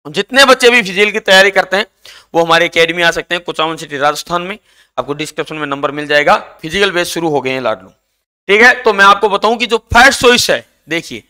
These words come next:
जो ये फर्स्ट चॉइस आप देखते हैं,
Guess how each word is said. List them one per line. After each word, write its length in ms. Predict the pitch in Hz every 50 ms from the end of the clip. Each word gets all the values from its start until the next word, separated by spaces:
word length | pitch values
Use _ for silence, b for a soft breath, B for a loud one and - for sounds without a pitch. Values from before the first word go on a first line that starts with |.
| b b b b b b _ _
जो 140 | 214 233 233
ये 140 | 233 240 233
फर्स्ट 360 | 233 - 220 226 240 226 -
चॉइस 240 | 226 226 226 220 - -
आप 460 | 185 185 185 185 - - - _ _ _ _ 170
देखते 300 | 180 185 185 - - 170
हैं, 240 | 175 190 196 _